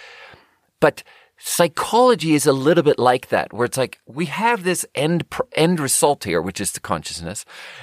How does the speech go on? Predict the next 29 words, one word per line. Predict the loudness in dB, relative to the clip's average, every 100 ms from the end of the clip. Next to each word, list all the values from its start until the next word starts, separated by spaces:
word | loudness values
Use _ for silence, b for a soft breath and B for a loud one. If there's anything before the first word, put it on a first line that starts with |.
| B -2
And | 2
then | 4
we're | 4 2
supposed | 2 2 0 2
to, | 4
like, | 4 0 -2
guess | 2 2 4
our | 4 6
way | 4
to | 4 0
the | 0
source | 0 0 0 0
code. | -2 0 -2 -10 b b b b b b _ -2
And | 2
then | 2
some | 2 2 0
people | -2 -4 -6
do. | -4 -4 -4 -4 -14 _ _ _ _ _ _ _ _ _ _ _ B B B
Then | 0 0
you |
get | 2 0
Carl | 2 4 6 4
Jung, | 4 4 4
and | 0
he | -2 0
gets | 0 0 -2
to | 2
arguing, | 4 2 0 -2 0
and, | -2